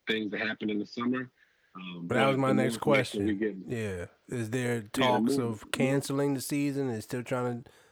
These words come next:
Speaker 2: s-, wait it out, or what's going on?
Speaker 1: Yeah, right now, I mean, they're, they're saying that there's a possibility for something in the summertime, but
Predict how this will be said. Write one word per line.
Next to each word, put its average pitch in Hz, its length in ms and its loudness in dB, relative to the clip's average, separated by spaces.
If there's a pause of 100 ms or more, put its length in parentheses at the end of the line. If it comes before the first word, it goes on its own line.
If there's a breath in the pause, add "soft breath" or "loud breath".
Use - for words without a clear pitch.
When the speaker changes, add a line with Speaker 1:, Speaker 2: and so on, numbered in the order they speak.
(180 loud breath)
Speaker 2:
s-, - 220 -8 (220)
wait 127 260 0
it 139 120 0
out, 131 320 2
or 117 60 -4
what's 110 180 -4
going 113 300 -2
on? 87 240 -8 (1000)
Speaker 1:
Yeah, 104 240 2
right 117 220 0
now, 127 460 0
I 107 40 -2
mean, 107 240 0
they're, 107 180 -2
they're 107 160 -2
saying 117 440 -4
that 107 160 -4
there's 107 180 -2
a 107 40 -4
possibility 104 680 -2
for - 140 -16
something - 340 -12
in 104 80 -10
the 104 60 -10
summertime, 123 720 -4
but 107 220 -2